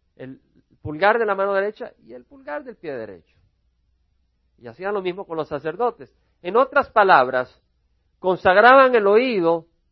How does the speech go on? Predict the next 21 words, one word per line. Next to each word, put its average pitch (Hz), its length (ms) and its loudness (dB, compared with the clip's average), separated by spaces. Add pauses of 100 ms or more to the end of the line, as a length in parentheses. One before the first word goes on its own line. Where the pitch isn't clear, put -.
para 131 200 -4
que - 140 -18
pudieran 156 500 -8
oír 160 380 -10 (100)
la 104 160 -8
voz 113 240 -10
del 117 140 -18
Señor. 95 420 -20 (1600)
Consagraban 226 600 6
la 247 120 4
mano 254 480 4 (920)
para 123 200 -6
que - 140 -20
pudieran 180 800 -10 (840)
dedicarse 123 840 -10
a 110 180 -6
hacer 143 320 -10
la 117 180 -2
obra 123 240 -6
del 101 160 -12
Señor. 85 380 -20